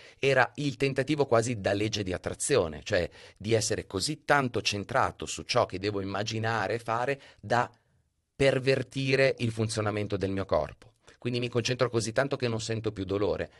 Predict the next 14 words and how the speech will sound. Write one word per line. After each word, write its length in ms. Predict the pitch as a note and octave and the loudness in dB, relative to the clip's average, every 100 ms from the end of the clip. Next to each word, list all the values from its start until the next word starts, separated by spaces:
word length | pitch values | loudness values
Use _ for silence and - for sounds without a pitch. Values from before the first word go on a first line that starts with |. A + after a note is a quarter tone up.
| - | -10
mi 160 | G#2+ | -6
concentro 440 | A2 A2 A#2 A#2 A2 | -2 -2 -2 -2 -2
così 260 | A2 G#2+ | -2 -2
tanto 260 | B2+ C#3 C3+ | -4 -4 -4
che 120 | A#2 | -2
non 160 | A2+ A2 | 0 0
ho 60 | G#2+ | 0
bisogno 380 | G2+ G#2 G2+ | 0 -2 -4
di 140 | F#2+ F#2+ | -4 -4
mangiare, 540 | F2+ F2+ E2+ D2+ D2+ - - - | -6 -6 -6 -4 -8 -12 -20 -6
mi 140 | A2+ | -2
concentro 440 | A#2 A2+ C3 A#2+ | 0 0 0 0
così 240 | A2 G#2+ B2 | -2 -2 -2
tanto, 320 | B2 B2 A#2 | -2 -2 -4